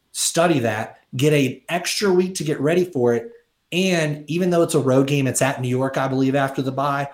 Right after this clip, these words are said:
it would still be an awesome opportunity for him to make his first N F L start. But we'll, we'll have to wait and see what the Cards play with that. There's so much that goes into the season,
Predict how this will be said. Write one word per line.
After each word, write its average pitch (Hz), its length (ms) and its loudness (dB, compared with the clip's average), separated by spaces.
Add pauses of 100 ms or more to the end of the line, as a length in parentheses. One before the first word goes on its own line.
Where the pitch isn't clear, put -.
(280)
it 151 160 -2
would 147 140 -2
still 156 260 0
be 147 140 2
an 135 140 -4
awesome 139 360 -2
opportunity 131 580 0
for 123 160 -4
him 123 160 -2
to 117 60 0
make 123 180 -2
his 117 160 -4
first 127 280 -4
N 127 100 -2
F 113 120 -8
L 107 100 -8
start. 151 420 0 (280)
But 180 260 6
we'll, 254 240 4
we'll 226 120 2
have 254 200 0
to 220 80 0
wait 190 120 4
and 156 120 -2
see 160 160 0
what 143 140 2
the 135 60 -2
Cards 135 320 0
play 131 240 -2
with 120 180 -2
that. 117 260 -2
There's - 280 -4
so 185 220 4
much 165 220 0
that 131 160 -2
goes 127 240 0
into 120 180 -6
the 120 100 -4
season, 120 600 -4